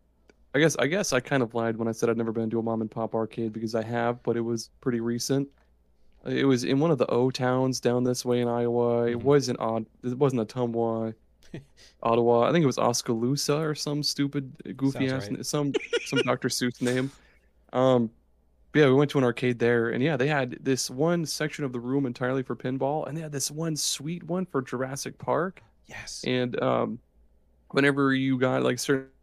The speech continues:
Speaker 1: number of points, you know, the dinosaur would roar, and there were, like, little
Speaker 2: <laughs>
Speaker 1: dinosaur tails and,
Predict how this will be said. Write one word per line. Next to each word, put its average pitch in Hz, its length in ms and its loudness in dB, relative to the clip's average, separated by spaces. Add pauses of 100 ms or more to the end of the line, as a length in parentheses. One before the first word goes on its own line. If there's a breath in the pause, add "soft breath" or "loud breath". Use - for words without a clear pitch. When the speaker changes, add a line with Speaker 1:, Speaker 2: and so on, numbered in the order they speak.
Speaker 1:
number 127 320 0
of 127 100 0
points, 127 440 -2
you 135 40 -2
know, 123 60 -2
the 120 60 -4
dinosaur 127 420 0
would 123 180 -2
roar, 127 500 2
and 123 120 -2
there 120 80 -4
were, 120 80 -2
like, 120 180 -2
little 123 120 -2
Speaker 2:
<laughs> - 0 -
Speaker 1:
dinosaur 131 420 0
tails 127 540 0
and, 127 160 -2